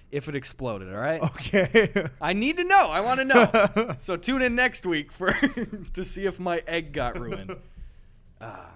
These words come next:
Speaker 1: I, yeah, freezing eggs, that doesn't make
Speaker 2: I,
Speaker 1: any sense.
Speaker 2: I really want that just the next week's episode, just the title to be, like, Gus's egg exploded.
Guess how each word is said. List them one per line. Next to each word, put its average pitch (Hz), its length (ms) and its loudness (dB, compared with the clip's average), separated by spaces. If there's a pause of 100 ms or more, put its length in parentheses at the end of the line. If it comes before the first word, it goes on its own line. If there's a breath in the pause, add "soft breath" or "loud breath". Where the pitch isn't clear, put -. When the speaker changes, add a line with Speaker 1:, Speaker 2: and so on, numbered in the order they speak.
(180)
Speaker 1:
I, 180 140 -4 (120)
yeah, 147 300 -12
freezing 214 360 -8
eggs, 123 240 -6
that 175 160 -4
doesn't 180 200 -6
make 131 100 -4
Speaker 2:
I, - 40 2
Speaker 1:
any 120 220 0
sense. 113 280 -6
Speaker 2:
I - 40 -6
really 120 240 -4
want 107 280 -10
that 101 160 -10
just - 240 -12
the 107 80 -10
next 98 400 -12
week's 95 340 -14
episode, 78 500 -12
just 92 200 -18
the 87 80 -14
title 82 360 -14
to 98 120 -14
be, 69 240 -14
like, 58 240 -12 (180)
Gus's 110 480 -10
egg 104 300 -10
exploded. 95 680 -14